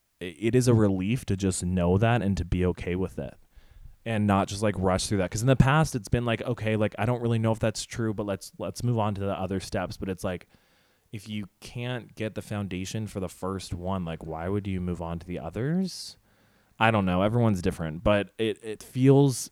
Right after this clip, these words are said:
it feels new and different this time in a way that it hasn't in the past, and I'm pretty thankful for that. God, this is so earnest. Um,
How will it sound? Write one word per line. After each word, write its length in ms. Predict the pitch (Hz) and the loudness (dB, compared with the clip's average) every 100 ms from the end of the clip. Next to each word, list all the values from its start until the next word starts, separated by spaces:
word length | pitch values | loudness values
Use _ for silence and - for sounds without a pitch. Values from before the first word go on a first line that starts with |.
| - | -12
it 80 | - | -10
feels 500 | - 127 139 135 110 | 0 2 2 2 0
new 460 | 107 101 107 110 | 2 4 6 4
and 160 | 101 92 | 2 0
different 340 | 85 98 92 | -4 -2 -4
this 200 | 87 87 | -4 -8
time 320 | 90 85 82 | -8 -6 -6
in 100 | 80 | -4
a 40 | 92 | -2
way 160 | 90 90 | -2 -2
that 160 | 87 | -4
it 100 | 67 | -6
hasn't 460 | - 92 90 87 90 | -10 -8 -8 -8 -10
in 100 | 92 | -8
the 60 | |
past, 640 | 85 - 82 90 131 - - | -4 -4 -4 -4 -6 -8 -12
and 460 | 95 90 87 90 87 - | -8 -6 -4 -6 -10 -10
I'm 220 | 95 92 | -12 -10
pretty 400 | - 90 87 82 | -10 -6 -4 -4
thankful 580 | 80 78 78 - 80 80 | -6 -8 -10 -12 -10 -8
for 260 | - 90 | -8 -8
that. 600 | 87 87 85 - - - _ _ _ _ _ _ _ _ - | -6 -6 -8 -10 -14 -20 _ _ _ _ _ _ _ _ -12
God, 260 | 98 87 85 | -8 -6 -4
this 220 | 87 98 | -6 -8
is 80 | 87 | -8
so 280 | - 85 - | -4 -4 -6
earnest. 560 | 87 85 85 - - _ _ _ _ _ _ _ - _ - - - - _ _ _ - - | -10 -10 -12 -14 -20 _ _ _ _ _ _ _ -20 _ -20 -20 -20 -20 _ _ _ -14 -4
Um, 640 | 101 92 90 85 82 80 | 0 2 0 -2 -6 -10